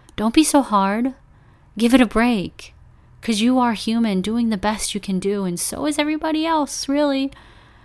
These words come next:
They haven't been given resources, or maybe they've gi-, been given me more resources. Who knows?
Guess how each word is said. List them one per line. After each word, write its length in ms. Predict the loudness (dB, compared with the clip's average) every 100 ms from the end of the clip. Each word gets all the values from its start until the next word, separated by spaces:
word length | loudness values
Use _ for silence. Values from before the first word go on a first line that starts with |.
| -20 _ _ 2
They 140 | 4
haven't 260 | 6 4 4
been 160 | 4
given 240 | 4 2 0
resources, 880 | 0 -2 0 0 0 2 2 2
or 100 | 0
maybe 300 | 0 2 2
they've 200 | 2 0
gi-, 200 | 0 -2
been 260 | 0 4 4
given 260 | 4 2 0
me 200 | 0 0
more 260 | -2 -2
resources. 560 | -2 -4 -4 -4 -4 0
Who 160 | 2
knows? 500 | 2 2 -2 -4 -10